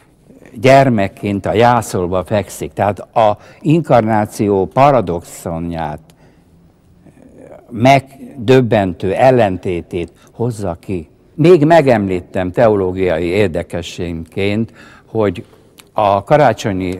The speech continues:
oratórium első korálja dallamában az Ó févérző sebekkel, nagypénteki dallamot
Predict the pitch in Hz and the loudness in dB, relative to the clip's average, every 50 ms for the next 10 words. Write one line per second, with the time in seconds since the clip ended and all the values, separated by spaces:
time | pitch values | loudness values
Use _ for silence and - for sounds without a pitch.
0 | 98 107 110 117 120 110 110 - - 101 98 95 95 90 87 90 98 104 - - | -10 -6 -2 0 0 0 -2 -4 -6 -6 -6 -6 -6 -6 -6 -8 -10 -12 -10 -2
1 | - 139 151 165 175 175 - - - - 123 101 92 - 123 110 104 104 98 95 | 2 4 4 4 4 2 -2 -4 -6 -6 -6 -6 -4 -2 0 0 2 2 2 0
2 | 92 92 92 95 95 95 101 113 110 - - - - _ _ _ _ _ _ - | 0 0 -2 -2 0 0 0 -2 -2 -6 -16 -20 -20 _ _ _ _ _ _ -10
3 | - 95 127 139 151 156 147 135 131 127 127 123 120 117 117 113 113 113 113 - | 0 2 4 4 6 4 4 2 2 2 2 0 0 0 0 0 0 -2 -4 -4
4 | 117 - - 151 151 139 123 - - 131 123 120 110 107 107 98 95 92 85 92 | -6 -6 -2 -2 -2 -2 -2 0 2 2 4 4 2 0 0 -2 -2 -2 -2 -4
5 | 90 85 80 - - 90 87 80 85 78 - _ - 87 85 95 113 131 - - | -6 -8 -6 -6 -6 -6 -6 -6 -8 -10 -12 _ -10 -8 -4 0 0 0 0 -2
6 | - 104 87 80 - 90 82 - - 90 78 95 90 87 90 82 73 73 78 82 | -8 -10 -10 -8 -10 -12 -14 -12 -12 -12 -6 -4 -4 -4 -4 -4 -8 -12 -14 -16
7 | 80 - _ - | -18 -20 _ -20